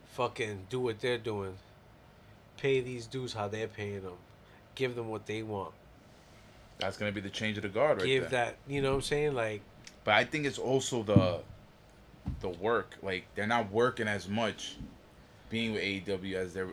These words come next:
Speaker 2: as they are working with, uh, W W E.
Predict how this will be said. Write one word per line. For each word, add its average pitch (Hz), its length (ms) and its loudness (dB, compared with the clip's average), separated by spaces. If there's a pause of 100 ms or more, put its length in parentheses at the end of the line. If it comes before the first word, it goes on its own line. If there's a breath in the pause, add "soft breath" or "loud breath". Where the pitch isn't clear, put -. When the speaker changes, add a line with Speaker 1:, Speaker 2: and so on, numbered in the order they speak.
(100)
Speaker 2:
as 92 320 0
they 90 160 -2
are 92 160 0
working 92 440 -4
with, 92 240 -6
uh, 87 340 -4 (560)
W 92 220 -6
W 95 300 -6
E. 117 140 -6